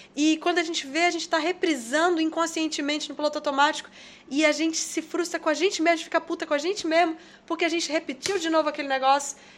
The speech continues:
e não consegue sair, não se sente capaz de sair daquilo. E toma um monte de remédio pra ajudar a sair, faz um monte de terapia pra ajudar a sair, tem consciência que precisa sair,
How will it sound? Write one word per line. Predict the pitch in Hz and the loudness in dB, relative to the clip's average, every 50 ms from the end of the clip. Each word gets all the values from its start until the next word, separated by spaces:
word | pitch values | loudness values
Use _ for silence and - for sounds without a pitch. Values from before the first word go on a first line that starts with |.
| - - | -10 -4
e | - 311 | 0 0
não | 330 320 | 2 4
consegue | 339 339 320 320 - - 392 392 381 349 | 4 2 2 0 2 4 6 6 6 4
sair, | 339 - 349 349 349 381 415 415 415 - - - - - - - - - _ _ _ _ _ _ | 0 2 4 4 4 4 4 2 -2 -4 -10 -18 -20 -20 -20 -20 -20 -20 _ _ _ _ _ _
não | - 277 339 | -4 -2 -2
se | 339 - | -2 0
sente | - 381 381 370 - | 0 0 0 2 4
capaz | - 349 349 349 - 415 466 440 | 2 2 4 6 8 8 8 6
de | - | 4
sair | - 440 427 | 0 0 2
daquilo. | 415 403 427 - - 427 466 466 403 381 349 - - - - - - - - - - - - - _ _ _ - | 2 0 -2 -2 -2 0 0 0 0 -2 -4 -6 -10 -18 -20 -20 -20 -20 -20 -20 -20 -20 -20 -20 _ _ _ -8
E | 262 285 | -8 -6
toma | 277 - 311 294 277 277 | 0 2 4 4 4 2
um | |
monte | 262 277 320 349 339 - | 0 0 0 0 0 -2
de | - 277 | -4 -4
remédio | 277 294 269 269 285 294 277 - | -4 -2 0 0 0 0 0 -2
pra | 285 277 | -4 -4
ajudar | 247 247 254 262 | -4 -4 -4 -4
a | |
sair, | 254 - 262 254 | -4 -4 -8 -6
faz | - 277 262 247 | -4 -4 -4 -4
um | 240 | -4
monte | 262 302 294 | -4 -6 -4
de | 294 | -2
terapia | - 277 269 262 277 269 | 0 0 0 0 -2 -4
pra | 262 - 262 | -6 -6 -6
ajudar | 226 247 | -6 -6
a | 240 | -8
sair, | - - 247 240 247 262 262 - - - - - - _ _ | -6 -4 -4 -4 -4 -6 -10 -16 -20 -20 -20 -20 -20 _ _
tem | - 339 403 427 - | 2 2 4 4 4
consciência | 370 339 330 - 302 294 285 - 269 | 2 0 0 0 -2 -4 -6 -6 -10
que | - - | -14 -14
precisa | - 254 247 254 247 247 240 | -12 -10 -10 -8 -8 -8 -6
sair, | - 247 220 214 214 226 247 285 302 | -2 0 0 0 0 -2 -4 -6 -8